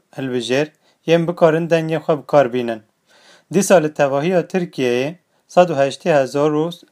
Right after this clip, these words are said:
heşt sed û nût û şeş sindok hatin danîn. Bi tevahî heşt û heft navendên hilbijartinê hene. Stenbul ji bo hilbijartinên Tirkiyeyê bajarê herî giring e û herî zêde hilbijêr li vî bajarî deng dan.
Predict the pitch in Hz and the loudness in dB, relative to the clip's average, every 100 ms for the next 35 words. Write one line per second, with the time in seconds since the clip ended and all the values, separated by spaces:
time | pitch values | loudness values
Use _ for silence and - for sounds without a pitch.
0 | _ - 135 - 175 156 151 170 151 120 | _ -4 -2 2 2 2 -2 -4 -8 -4
1 | 170 170 135 123 156 160 156 156 147 139 | -4 -2 -6 -6 -4 -2 -4 -4 0 0
2 | 127 123 104 _ _ _ _ _ - 165 | 0 -6 -10 _ _ _ _ _ -4 -2
3 | 196 175 135 123 151 180 151 143 - 170 | 2 2 2 0 -2 -2 -2 -2 -2 0
4 | 208 202 151 135 165 175 180 160 135 127 | 0 0 -2 0 0 0 -4 -4 -4 0
5 | 139 - 147 131 123 113 110 _ _ _ | 0 0 -2 -2 -2 -4 -6 _ _ _
6 | _ _ _ _ _ _ _ - 135 - | _ _ _ _ _ _ _ -8 -6 0
7 | 170 175 143 170 131 147 165 151 127 135 | 0 2 -2 -2 -6 -4 -2 -2 0 4
8 | 135 - 165 160 139 180 175 143 127 117 | 4 2 -2 -2 -2 -4 -2 0 0 2
9 | 135 160 143 135 143 165 147 170 175 139 | 0 0 2 4 4 2 2 2 0 -2
10 | 135 135 123 117 139 151 - 175 180 143 | -2 -2 -2 0 0 -4 -2 0 0 -2
11 | 135 165 147 127 123 156 165 147 143 156 | -2 -2 -4 -10 -4 -2 -2 -2 -4 -2
12 | 143 123 143 156 135 147 131 117 117 | 0 0 -2 -2 0 0 0 -2 -2